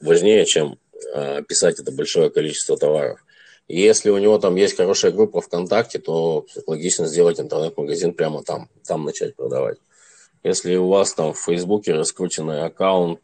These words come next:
либо что-нибудь, э, группа какая-нибудь, да, сообщество, то там можете продавать товары.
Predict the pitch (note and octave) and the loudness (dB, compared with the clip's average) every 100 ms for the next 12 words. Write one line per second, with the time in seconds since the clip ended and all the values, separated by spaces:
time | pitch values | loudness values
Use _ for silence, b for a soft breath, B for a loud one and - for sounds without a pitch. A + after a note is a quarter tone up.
0 | - D#2 E2 D#2 E2 D#2 - _ _ _ | -16 -10 -8 -6 -6 -6 -10 _ _ _
1 | _ _ _ _ _ _ _ _ _ _ | _ _ _ _ _ _ _ _ _ _
2 | _ _ _ _ _ _ - - - D#2+ | _ _ _ _ _ _ -20 -18 -14 -10
3 | D#2+ D#2 D#2 D#2 - - D#2 D#2 D#2 D2+ | -8 -8 -10 -14 -20 -18 -10 -6 -4 -4
4 | E2+ G2+ F2 D#2+ D#2 D2+ D2+ C#2 C#2 D#2+ | -4 -4 -6 -10 -8 -6 -6 -8 -6 -4
5 | E2+ - D#2+ E2 - - B1+ - D2+ D2+ | -4 -2 -2 0 -2 -4 -8 -8 -8 -8
6 | C#2+ _ - - - _ _ F#2+ G#2+ F#2+ | -10 _ -18 -18 -20 _ _ -8 -4 -4
7 | F2 - D2+ C#2 D2+ D2+ - C#2+ C#2 | -6 -10 -16 -12 -8 -8 -10 -12 -12